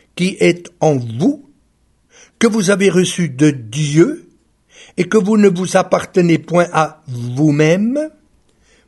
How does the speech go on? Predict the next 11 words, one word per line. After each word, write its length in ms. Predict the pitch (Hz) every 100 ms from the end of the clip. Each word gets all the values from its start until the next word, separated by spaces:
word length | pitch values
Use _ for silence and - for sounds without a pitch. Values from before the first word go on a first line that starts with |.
| -
Bien 260 | 110 139
sûr, 680 | 131 - 277 302 320 - - _ _ -
bien 180 | 131 135
sûr, 600 | - 254 277 220 - _ _ - - 165
nous 120 | 180
ne 140 | 170
pouvons 400 | 165 175 156 151
pas 340 | 135 151 120 _ _
diviser 840 | 123 185 170 180 180 165 147 113 - _ _
la 200 | - 147
divinité. 1300 | 139 151 170 156 165 160 143 - _ 202 233 285 269